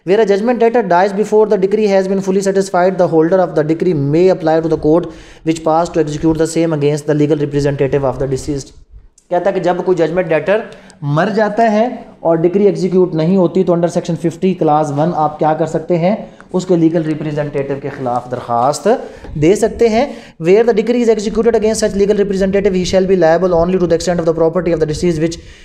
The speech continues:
has come to his hands and has not been duly disposed of। अगली बात वो कह रहा है कि ये जो बंदा है ना, ये लीगल representative, ये पूरी decree execute करवाने का पाबंद नहीं है,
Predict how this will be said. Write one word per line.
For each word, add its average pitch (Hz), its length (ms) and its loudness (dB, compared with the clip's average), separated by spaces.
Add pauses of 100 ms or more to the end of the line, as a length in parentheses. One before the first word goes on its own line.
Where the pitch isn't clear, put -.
(140)
has 175 300 2
come 180 220 -2
to 185 80 2
his 165 120 -2
hands 165 280 0
and 160 140 0
has 151 240 2
not 160 260 0
been 170 120 -2
duly 160 200 2
disposed 147 400 0
of। 127 160 -2
अगली 175 220 0
बात 185 220 0
वो 185 80 -2
कह 190 140 2
रहा 185 120 2
है - 180 -6 (300)
कि 196 140 -4
ये 196 120 4
जो 233 120 2
बंदा 190 240 2
है 226 160 4
ना, 262 80 -4 (880)
ये 156 140 0
लीगल 175 260 4
representative, 156 800 -2 (460)
ये 208 100 -2 (120)
पूरी 226 320 2
decree 214 340 0
execute 214 480 0
करवाने 208 300 2
का 214 100 0
पाबंद 208 260 2
नहीं 226 220 -2
है, - 280 -6